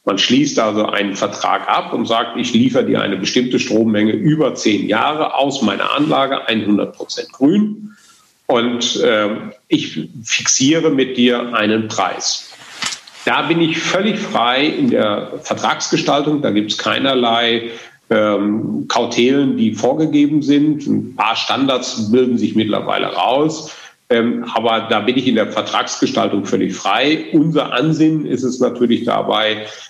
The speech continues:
nach Möglichkeit so viel Sicherheit wie möglich da reinzubringen. Das heißt, die Periode so lang wie möglich zu machen, in der wir den Strom fest kontrahiert verkaufen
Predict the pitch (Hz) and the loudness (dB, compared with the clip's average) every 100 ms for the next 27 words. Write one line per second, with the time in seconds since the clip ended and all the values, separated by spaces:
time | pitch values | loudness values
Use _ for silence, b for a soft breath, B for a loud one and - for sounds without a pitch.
0 | _ 110 104 117 139 127 123 - 127 131 | _ -4 0 2 2 2 -2 -2 -2 0
1 | 123 127 120 98 139 143 101 110 104 98 | 0 0 -2 -2 0 0 0 0 2 2
2 | 143 151 - - 110 117 127 - 117 113 | 2 -2 -4 -2 -2 0 -2 -2 -2 0
3 | 117 123 117 - 101 110 - 110 101 101 | 2 2 0 -2 -2 -2 -2 -4 -2 -2
4 | 95 101 131 131 110 101 107 107 101 92 | 0 2 2 2 0 0 0 0 0 2
5 | 131 - 123 - 123 123 117 123 - B | 0 0 -2 0 0 0 -2 -6 -6 B
6 | B _ 107 107 101 107 101 98 98 - | B _ 0 2 2 0 0 0 -2 -2
7 | 110 107 101 - - - 123 - - - | 0 0 -2 -8 -8 -2 -2 -2 -4 -2
8 | 107 - 107 107 104 - 101 - 98 123 | -2 -2 -2 0 0 -2 -4 -2 0 0
9 | 143 131 | 0 -2